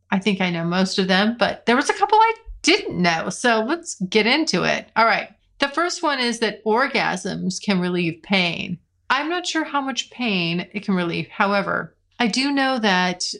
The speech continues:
when you have an orgasm, your body releases oxytocin and, you know, and, and also this, you know, the, which is a chemical that really, that, uh, stimulates bonding.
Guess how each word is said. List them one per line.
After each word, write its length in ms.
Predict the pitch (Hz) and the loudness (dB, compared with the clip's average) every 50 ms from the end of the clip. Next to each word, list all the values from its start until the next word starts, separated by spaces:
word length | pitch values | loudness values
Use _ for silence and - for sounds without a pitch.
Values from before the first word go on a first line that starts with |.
| _ _ _ _ - | _ _ _ _ -6
when 320 | - 233 202 208 220 220 220 | -4 0 2 4 4 6 6
you 120 | 226 233 | 4 6
have 180 | 240 220 185 175 | 4 4 4 4
an 60 | 175 | 2
orgasm, 580 | 165 170 170 165 143 - 170 - 190 185 185 190 | 2 2 2 0 0 -2 -2 -2 0 2 2 4
your 140 | 196 185 | 2 2
body 300 | 170 170 160 165 170 175 | 2 2 2 2 2 0
releases 420 | 170 180 175 175 170 - - 180 170 | 0 0 -2 -2 -2 -4 -4 -2 -2
oxytocin 1200 | 151 156 - 214 196 - - 262 254 254 247 - - 247 240 233 233 226 220 220 220 220 220 220 _ _ - | -2 -2 -2 -6 -6 -2 0 0 2 2 0 0 2 4 4 4 4 4 4 4 4 2 0 -2 _ _ 0
and, 540 | - 196 180 170 160 147 151 139 151 151 - - | 2 2 4 4 2 0 0 -2 -4 -6 -8 -6
you 120 | - 185 160 | -6 -4 -4
know, 160 | 147 143 - - | -4 -6 -8 -6
and, 200 | - 196 185 185 | -4 -4 -4 -2
and 160 | - 190 185 | 0 0 2
also 360 | - 208 220 240 240 - 214 185 | 4 4 4 4 4 2 2 2
this, 240 | 175 180 - - | 2 0 -2 -2
you 120 | 226 233 190 | 0 0 0
know, 120 | 156 151 | 0 0
the, 140 | 151 180 180 | -2 -4 -2
which 220 | 190 190 180 - | 0 0 0 2
is 140 | 180 170 175 | 2 0 0
a 20 | 180 | 0
chemical 380 | - 185 170 165 156 - 165 | 0 2 0 0 -2 -4 -6
that 100 | 156 - | -8 -8
really, 280 | - 147 156 160 160 _ _ - | -10 -10 -10 -10 -12 _ _ -2
that, 280 | 180 165 165 165 - - | 0 0 0 -2 -8 -4
uh, 280 | 190 - - - - | -2 -2 -2 -2 -4
stimulates 540 | 185 - - 214 190 175 170 - 175 180 - | -6 -2 0 2 2 2 0 -2 -6 -8 -6
bonding. 1000 | - - 277 302 294 294 285 277 285 285 269 254 247 240 240 240 240 240 240 | 0 2 4 4 4 2 2 0 0 2 2 2 2 2 2 4 2 2 0